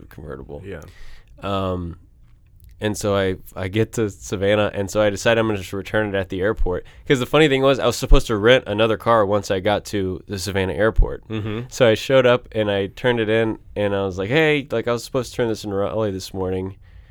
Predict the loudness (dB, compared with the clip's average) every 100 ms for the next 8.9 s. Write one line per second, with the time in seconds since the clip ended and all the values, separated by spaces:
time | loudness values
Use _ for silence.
0 | -20 -20 -20 -6 -4 -2 0 0 -2 -6
1 | -8 -8 -10 -6 0 2 2 0 -10 -20
2 | -20 -20 -20 -20 -20 -20 -20 -20 -4 0
3 | 0 6 6 6 2 0 2 2 2 -4
4 | -4 -4 -2 0 0 -4 -10 -20 -18 -4
5 | -2 0 0 2 4 4 4 4 2 2
6 | 0 0 0 -4 -6 -8 -8 -6 -6 -6
7 | -6 -8 -6 -6 -4 2 4 6 4 4
8 | 2 0 -2 -2 -2 0 2 10 10